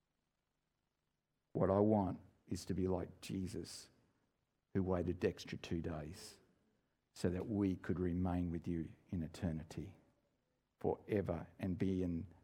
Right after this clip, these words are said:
Revelation twenty and twenty-one, being at the marriage, 'cause the marriage, somewhere around the establishing there is the marriage feast of the Lamb, which we're gonna talk about Passover Thursday. I gotta tell you, no eye has seen,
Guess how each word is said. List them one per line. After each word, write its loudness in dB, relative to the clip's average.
Revelation 2
twenty -2
and -4
twenty-one, -4
being 4
at -2
the 0
marriage, 2
'cause 0
the 4
marriage, 10
somewhere 8
around 6
the 6
establishing 4
there 6
is 2
the -2
marriage 4
feast -2
of 0
the 4
Lamb, 2
which -2
we're 4
gonna 0
talk -2
about 0
Passover 0
Thursday. -6
I 8
gotta 6
tell 2
you, 0
no 4
eye 6
has 2
seen, 0